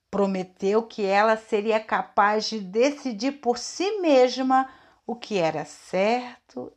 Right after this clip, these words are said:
e errado, conhecendo o bem e o mal. Deus já havia dito a Adão e Eva que o que era certo e o que era errado.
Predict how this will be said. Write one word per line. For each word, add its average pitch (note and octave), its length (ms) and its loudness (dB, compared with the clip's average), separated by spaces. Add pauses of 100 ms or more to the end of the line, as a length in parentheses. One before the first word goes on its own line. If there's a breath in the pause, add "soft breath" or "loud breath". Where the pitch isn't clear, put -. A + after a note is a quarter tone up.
(100)
e G#3+ 160 -6
errado, F3+ 640 -10 (640 soft breath)
conhecendo E3 800 -4
o D#3 180 -16
bem G#3 480 -2 (240)
e B3+ 160 -4
o D4 80 -6
mal. D#3+ 760 -6 (1500 soft breath)
Deus E4 320 2
já C#4+ 160 0
havia B3 360 -2
dito A3 340 -6
a G3+ 260 2
Adão F3 540 -4
e F3+ 180 -8
Eva F3 420 -2 (120)
que C4 240 -4
o C#4+ 80 -2
que B3 260 -2
era B3+ 240 4
certo F3+ 1120 -4 (100)
e C#4+ 100 2
o D4+ 120 -6
que F4+ 160 -4
era D#4 240 2
errado. C#4 420 4